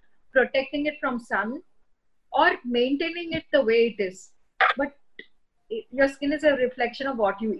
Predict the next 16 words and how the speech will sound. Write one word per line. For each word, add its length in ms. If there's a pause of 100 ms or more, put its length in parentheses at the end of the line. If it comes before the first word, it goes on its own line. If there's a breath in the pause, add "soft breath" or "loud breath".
eat. 120 (420)
If 160
you're 240
eating 300
junk, 380
if 60
you're 260
eating 200 (120)
oily 260
food, 160
of 220
course 200
you'll 260
have 60 (140)
acne. 300 (640)
If 40